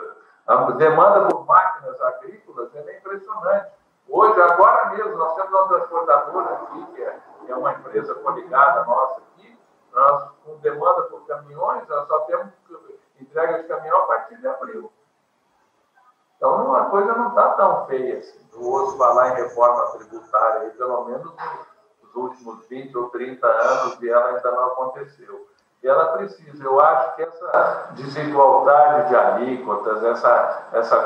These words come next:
coisa aí traz um desconforto muito grande e, e, e isso aí amarra um pouco, ah, não, eu acho que na, na, na indústria em geral, mas no nosso ramo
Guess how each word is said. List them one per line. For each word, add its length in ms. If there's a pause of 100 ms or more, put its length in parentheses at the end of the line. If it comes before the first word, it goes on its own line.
coisa 260
aí 80
traz 420
um 40
desconforto 760
muito 420
grande 340 (420)
e, 100
e, 880
e 40
isso 180
aí 180
amarra 720
um 120
pouco, 420 (340)
ah, 300
não, 260 (160)
eu 200
acho 320
que 160
na, 200
na, 140
na 300 (240)
indústria 420
em 60
geral, 580 (260)
mas 380
no 140
nosso 420
ramo 420